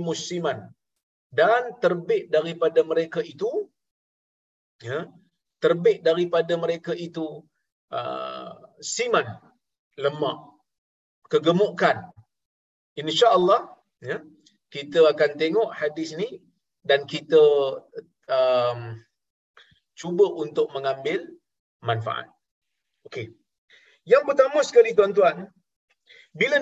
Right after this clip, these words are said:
Nabi sallallahu alaihi wasallam menyebutkan bahawasanya sebaik-baik manusia ialah kurun Nabi sallallahu alaihi wasallam. Kan? Bila disebutkan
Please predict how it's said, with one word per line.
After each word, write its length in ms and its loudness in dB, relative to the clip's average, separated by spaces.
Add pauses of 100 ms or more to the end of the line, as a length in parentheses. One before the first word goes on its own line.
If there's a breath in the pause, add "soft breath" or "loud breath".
Nabi 180 0 (120)
sallallahu 540 2 (120)
alaihi 460 -2
wasallam 500 -2
menyebutkan 500 -6 (1500)
bahawasanya 800 6 (1120)
sebaik-baik 920 4 (140)
manusia 500 -6 (1080)
ialah 260 4 (140)
kurun 280 4 (120)
Nabi 200 -2 (120)
sallallahu 520 0 (140)
alaihi 440 -4
wasallam. 400 -8 (1040)
Kan? 120 -10 (1900)
Bila 160 -2 (100)
disebutkan 600 2